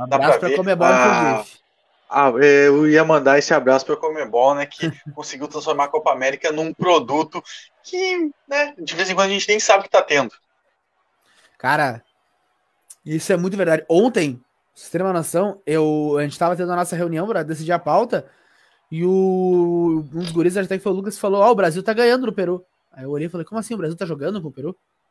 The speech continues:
Speaker 1: Eu não sabia nem que tava tendo
Speaker 2: Exatamente.
Speaker 1: o, o, o jogo. E detalhe, o Brasil tá na final da, da Copa América, eu não tava nem sabendo.
Speaker 2: Sim, o Brasil tá na final e hoje tem Argentina e Colômbia pra definir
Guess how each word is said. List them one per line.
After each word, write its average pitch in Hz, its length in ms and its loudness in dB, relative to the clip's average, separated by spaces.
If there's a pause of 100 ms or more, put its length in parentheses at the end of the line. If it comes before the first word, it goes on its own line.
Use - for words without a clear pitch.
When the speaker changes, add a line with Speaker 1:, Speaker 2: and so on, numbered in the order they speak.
(540)
Speaker 1:
Eu 143 80 -8
não 180 60 -4
sabia 196 180 -2
nem 202 100 -4
que - 60 -12
tava 262 200 2
tendo 226 300 2
Speaker 2:
Exatamente. 131 540 -8
Speaker 1:
o, - 20 -10
o, 156 140 -6
o 147 100 -4
jogo. 180 240 -2
E 160 80 -2
detalhe, 180 220 0
o 196 40 -2
Brasil 180 220 2
tá - 80 -4
na 262 100 0
final 254 400 0
da, 208 120 -2
da 151 320 -10
Copa 180 180 -10
América, 180 200 -4
eu - 20 -4
não 170 80 -4
tava 226 140 0
nem 254 100 -2
sabendo. 220 360 -4 (1500)
Speaker 2:
Sim, 117 280 -4 (120)
o 104 40 -20
Brasil 104 300 2
tá 127 80 6
na 127 120 4
final 117 400 2
e 143 100 4
hoje 139 280 4
tem 151 560 -4 (300)
Argentina 135 720 -4
e 151 400 -2
Colômbia 143 480 2
pra 165 120 0
definir 143 460 -4